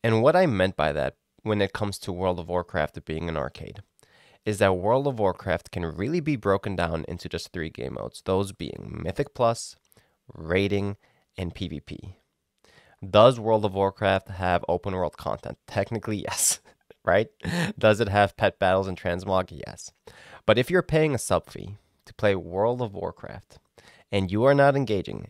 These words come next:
in Mythic Plus, P V P, or Raiding in any capacity, you are paying to play a very, very small sliver of a game that has most of its focus on those three game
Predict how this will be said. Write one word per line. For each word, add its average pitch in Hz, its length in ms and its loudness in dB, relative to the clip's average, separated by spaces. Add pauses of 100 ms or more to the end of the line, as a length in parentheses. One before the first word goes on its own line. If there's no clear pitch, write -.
in 87 220 -6 (320)
Mythic 95 400 -4
Plus, - 460 0 (440)
P 113 140 -6
V 104 120 -4
P, 104 220 -6
or 110 300 0
Raiding 110 540 -2
in - 180 -6 (180)
any 143 280 -4
capacity, - 680 -4 (440)
you 120 300 0
are 139 140 4
paying 82 480 -8
to - 100 -20
play 104 220 0
a 98 80 -2
very, 151 480 0
very 107 300 0
small 101 340 -2
sliver 87 540 -8 (400)
of 101 120 -6
a 101 60 -4
game 95 280 -2
that 90 200 0
has 85 500 -2 (400)
most 120 280 4
of 120 60 -4
its - 120 -8
focus 87 400 -2
on 90 220 -2
those 85 180 -2
three 69 220 -12
game 50 220 -10